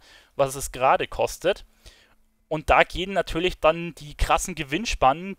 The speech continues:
die ich vor einer Weile noch hatte, flöten. Es, man, wir sind immer noch im Plusbereich, ne? Brauchen wir nicht drüber reden. Aber ich hatte teilweise eine Gewinnspanne, da hab ich ein Item für fünfhundert Gold hergestellt und für, für zehntausend verkauft, ne? Okay, es hat sich wieder ein bisschen, also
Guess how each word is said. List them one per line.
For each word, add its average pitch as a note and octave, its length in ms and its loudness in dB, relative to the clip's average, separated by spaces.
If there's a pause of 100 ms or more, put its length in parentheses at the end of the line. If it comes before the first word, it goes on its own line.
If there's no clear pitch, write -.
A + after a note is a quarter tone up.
die D3 260 -12
ich - 140 -8
vor C#3+ 140 2
einer C3 180 2
Weile D#3 240 6
noch C3 260 -6
hatte, D3 300 2
flöten. D#3+ 400 0
Es, - 220 -6
man, D3 360 -2
wir C#3 80 -2
sind C3+ 160 -6
immer E3+ 160 -2
noch B2+ 100 0
im G#2 60 -8
Plusbereich, - 640 -4
ne? D3 220 -6
Brauchen B2 200 0
wir C3 100 -2
nicht B2+ 180 -6
drüber A#2+ 200 -4
reden. C3+ 280 -4 (340)
Aber D3 240 4
ich C3+ 100 0
hatte E3+ 160 2
teilweise D#3+ 600 4 (340)
eine C#3 120 -8
Gewinnspanne, D#3 580 0
da C#3 80 6
hab C3+ 100 6
ich - 80 -6
ein - 80 -10
Item D3 320 0
für C#3+ 80 -10
fünfhundert E3 460 -4
Gold C3 180 4
hergestellt D3+ 480 2
und C#3+ 60 -6
für, C#3 320 -2
für - 120 -12
zehntausend C#3+ 540 2
verkauft, A2+ 500 0
ne? C#3+ 120 -4 (240)
Okay, A#2+ 300 6
es B2 140 -2
hat A3+ 140 4
sich F#3 140 -6
wieder F3 140 4
ein D#3 80 -4
bisschen, - 280 -4
also C3 300 -4